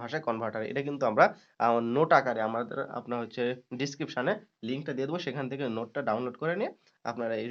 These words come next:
বেসিকগুলো ঠিক করে নিতে পারেন। ওকে? আচ্ছা, এখন পরবর্তী অংশ, পরবর্তী অংশটাকে আমরা ইয়েতে কনভার্ট করবো। তাহলে পি ইকুয়াল কি আছে? এ, minus b divided by two a, ঠিক আছে? সেটাকে আমরা,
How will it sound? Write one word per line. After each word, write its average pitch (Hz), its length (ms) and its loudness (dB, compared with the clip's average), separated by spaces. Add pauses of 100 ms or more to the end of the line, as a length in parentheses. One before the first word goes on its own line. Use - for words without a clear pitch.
বেসিকগুলো 127 440 -4
ঠিক 117 140 -6
করে 101 160 -6
নিতে 104 160 -8
পারেন। 101 160 -6
ওকে? 339 180 -4 (640)
আচ্ছা, - 200 -14 (720)
এখন 214 200 2
পরবর্তী 226 440 4
অংশ, 196 180 0 (1200)
পরবর্তী 147 400 0
অংশটাকে 143 340 -4
আমরা 135 140 0 (320)
ইয়েতে 135 240 -6
কনভার্ট 127 220 -4
করবো। 131 180 -6
তাহলে 123 200 -8
পি 151 100 -2 (140)
ইকুয়াল 135 260 0 (100)
কি 143 60 -4 (120)
আছে? 156 140 -4 (460)
এ, 127 80 -2 (200)
minus 147 380 4 (500)
b - 20 -10 (240)
divided 139 340 0
by 160 80 2 (100)
two 160 180 -2
a, - 40 -4 (140)
ঠিক 175 280 -6
আছে? 127 180 -8
সেটাকে 131 280 -4
আমরা, 135 140 0